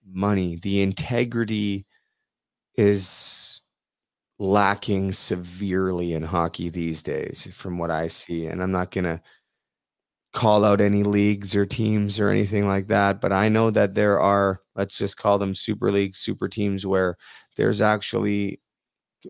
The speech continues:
billionaires that own the team and put their kids on the team. And not only that, they're paying minor ho-, they're paying coaches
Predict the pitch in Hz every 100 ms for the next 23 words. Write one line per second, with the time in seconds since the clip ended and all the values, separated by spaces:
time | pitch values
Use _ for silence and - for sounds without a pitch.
0 | - 185 _ 101 101 123 120 110 101 104
1 | 101 98 101 101 101 98 - 113 104 95
2 | 95 92 110 - 95 - 120 113 104 101
3 | 98 - 107 104 101 98 - - - -
4 | 98 101 98 95 - 104 107 110 104 104
5 | 104 101 98 98 - - 127 135 120 104
6 | 101 101 95 104 98 101 - 110 - -
7 | 143 165 120 101 101 - - _ - 139
8 | 127 127 110 107 104 104